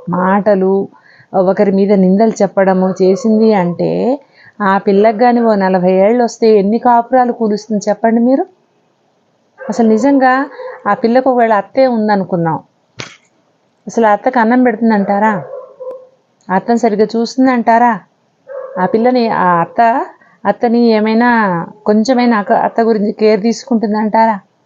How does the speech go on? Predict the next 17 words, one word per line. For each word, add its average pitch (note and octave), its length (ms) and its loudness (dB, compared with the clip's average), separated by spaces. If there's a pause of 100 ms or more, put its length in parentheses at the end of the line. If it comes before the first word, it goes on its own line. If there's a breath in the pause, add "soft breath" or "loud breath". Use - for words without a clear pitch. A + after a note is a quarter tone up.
(580)
అత్త B3 260 0
మీద A#3+ 200 2
మొగుడికి G#3+ 460 0
ఎన్ని B3 140 2
అబద్ధాలు G3 380 0
చెప్తుంది, E3 500 0
మామకి F#3+ 420 0
ఎన్ని A#3 160 2
అబద్ధాలు F#3+ 420 0
చెప్తుంది, F3 580 -2 (340 soft breath)
ఉంటే G3+ 260 2
తోటికోడళ్ళకి A#3 800 2
ఎన్ని G3 160 2
చెప్తుంది, F3 680 -2 (1120)
అసలు G#3 180 -2 (100)
చూస్తుందా? D4+ 460 2 (1400)
చూడదా? C4 420 2